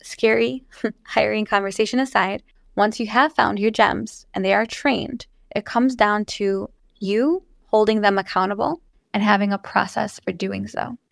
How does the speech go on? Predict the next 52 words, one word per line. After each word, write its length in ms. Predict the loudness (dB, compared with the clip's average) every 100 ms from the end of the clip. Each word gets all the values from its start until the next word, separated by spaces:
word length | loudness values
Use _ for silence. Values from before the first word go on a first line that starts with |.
| _
So 180 | -2 2
a 40 | 6
lot 240 | 6 6
of 80 | 2
you 120 | 0
listening 440 | 0 -2 -4 -4 -2
are 80 | 0
not 220 | 0 0
gonna 180 | 0 0
like 180 | 0 -4
this 160 | -4
next 240 | -4 -4 -6
thing 100 | -6
I'm 80 | -6
gonna 200 | -8 -10
say. 120 | -16 _ -6
I 160 | -2 0
don't 160 | 0
love 160 | 0 -2
it 80 | -6
either. 200 | -12 -16 _ _
But 100 | 0
if 140 | 2
you 80 | -2
do 140 | 0 2
not 200 | 2 2
hold 220 | 0 0
your 100 | -2
team 220 | 0 -2
accountable 640 | -2 -4 -2 0 0 -2 -4 _ _
and 160 | -4 -2
create 220 | 2 2
a 80 | 0
culture, 540 | -2 -4 -2 0 0 -2 _ _ _
or, 320 | 2 2 2 -2 -6
or 80 | -4
let 120 | -2
me 100 | -2
rephrase, 400 | -4 -4 -6 -4 0
if 160 | 0
you 80 | 2
do 120 | 2
not 220 | 4 2 0
hold 260 | -2 0
your 80 | 0
team 220 | -2 -2
accountable 640 | -2 0 -2 0 -2 -2 -2
or 180 | 0 0
you 480 | 0 0 2 0 -6
create 480 | -12 -4 0 0 -2
a 60 | -4
culture 600 | -2 0 0 0 -2 -2